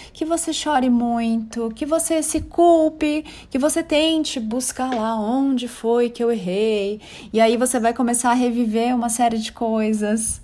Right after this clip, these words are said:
Olha, um pássaro azul aqui nos fios, vindo falar oi pra todos nós. E aí, você termina esse relacionamento, todo mundo espera que você fique super mal, não é? Vamos fazer o contrário? Vamos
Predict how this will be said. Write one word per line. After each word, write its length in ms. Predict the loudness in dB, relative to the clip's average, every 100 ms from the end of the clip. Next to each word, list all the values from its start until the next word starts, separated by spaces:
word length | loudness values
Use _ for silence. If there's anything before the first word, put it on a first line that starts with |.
| -14
Olha, 300 | -6 -2 0
um 60 | 0
pássaro 420 | 2 0 0 -2
azul 380 | -2 -2 0 -2
aqui 200 | -2 -2
nos 280 | -2 -2 -4
fios, 480 | -2 -2 -2 -6 -10 -18 -20 -16 -2
vindo 240 | 2 2
falar 360 | 2 2 4 2
oi 340 | 2 0 -2 -6
pra 160 | -6 -4
todos 340 | -4 -4 -2
nós. 540 | -2 0 0 -4 -8 -14 -20 -20 -20 -20 -20 -20 -16 -14 -12 0
E 100 | 4
aí, 420 | 4 4 2 -2 -8 -4
você 200 | 0 2
termina 340 | 2 4 4
esse 140 | 2 0
relacionamento, 640 | 0 0 0 0 0 0
todo 200 | 2 4
mundo 160 | 4 4
espera 400 | 4 4 4 4
que 100 | 0
você 220 | -4 -2
fique 240 | -4 -2
super 420 | -2 -2 0 2 2
mal, 400 | 2 2 0 0
não 160 | 0
é? 160 | 0 -2 -10 _ -20 -20 -20 -20 -20 _ 0
Vamos 360 | 4 4 4
fazer 280 | 4 4 2
o 60 | 2
contrário? 760 | 2 4 4 4 4 0 -2 -8 -20 -20 -20 -8
Vamos 680 | 4 6 8 6 6 2